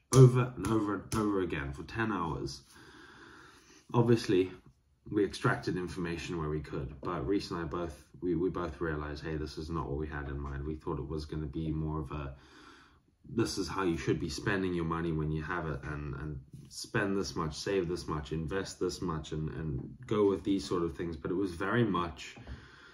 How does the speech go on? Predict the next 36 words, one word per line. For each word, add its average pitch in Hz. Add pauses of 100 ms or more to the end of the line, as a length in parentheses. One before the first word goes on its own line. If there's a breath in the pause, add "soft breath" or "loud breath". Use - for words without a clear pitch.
(720 loud breath)
"This -
is 95
how 95
you 78
make 85
money." 67 (260)
And 82 (240)
they 95
were 90
teaching 90 (120)
things 87
like 80
affiliate 92
marketing 85
and 76
forex 90
trading 78
and 71
crypto -
and, 76
and 98
all 123
things 107
that 87
Reese 101
and 92
I 85 (180)
have 101
a 95
lot 98
of 87
knowledge 90
on 85
already. 78
I 87
mean, 85